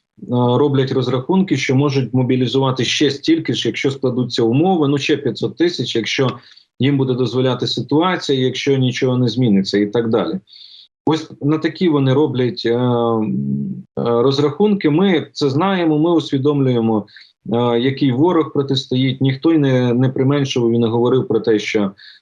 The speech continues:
у них зовсім немає, у, у людей у них, е, вистачає. От тепер ключове — підготовка і забезпечення. Забезпечити таку хвилю і таку кількість, е,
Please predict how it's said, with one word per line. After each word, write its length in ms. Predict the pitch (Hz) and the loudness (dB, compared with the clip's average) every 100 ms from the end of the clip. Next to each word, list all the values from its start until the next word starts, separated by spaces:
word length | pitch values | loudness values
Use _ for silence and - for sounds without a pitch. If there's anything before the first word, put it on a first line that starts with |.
| _ | _
у 80 | 123 | 0
них 160 | 131 131 | 0 2
зовсім 420 | 131 120 113 110 | 0 0 0 2
немає, 480 | 120 156 175 151 127 | 2 2 2 0 0
у, 180 | 120 - - 143 135 123 | -2 -2 -2 -2 -2 -2
у 280 | 113 113 | -2 0
людей 360 | 123 120 165 170 | 0 2 2 2
у 40 | |
них, 260 | 147 139 - | 2 -2 -2
е, 160 | 135 120 123 _ _ | -2 -2 -6 _ _
вистачає. 640 | 131 131 147 131 127 98 | -4 0 -2 0 0 2
От 140 | 110 117 | 2 0
тепер 300 | 135 160 143 | -2 -2 0
ключове — 420 | 160 147 165 147 | 0 2 2 2
підготовка 800 | 131 127 147 156 170 123 98 98 | 0 -2 -2 0 0 0 -2 -2
і 100 | 101 | 0
забезпечення. 880 | 110 117 120 - 113 95 - - - - - - _ - | 0 -2 -4 -2 -2 -2 -6 -8 -10 -18 -20 -20 _ -4
Забезпечити 760 | 127 139 160 180 170 - 147 | 0 0 0 0 -2 -2 -4
таку 320 | 135 135 156 | -4 0 0
хвилю 480 | 135 143 190 196 139 | 0 2 2 2 2
і 160 | 113 120 | 0 -2
таку 300 | 131 131 131 | -2 -2 -2
кількість, 640 | 131 104 107 98 - - | -2 -2 -2 -4 -4 0
е, 220 | 104 101 | 2 2